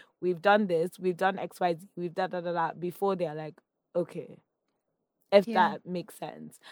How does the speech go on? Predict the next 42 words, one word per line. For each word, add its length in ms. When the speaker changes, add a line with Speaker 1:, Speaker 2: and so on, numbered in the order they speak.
Speaker 1:
And 120
I 80
think 220
that 120
w-, 280
a 80
lot 240
of, 140
like, 340
things 220
that, 280
I 160
find 260
that 100
people 220
say 220
things 260
to 60
me 80
that 160
don't 180
make 180
sense. 380
Like 200
<laughs> 120
yesterday, 540
Speaker 2:
<laughs> 180
Speaker 1:
someone 320
was 180
like, 180
I 80
was 120
talking 280
about 260
what 160
we're 120
doing, 460
like, 200
with 100
the 80
network, 720
which 120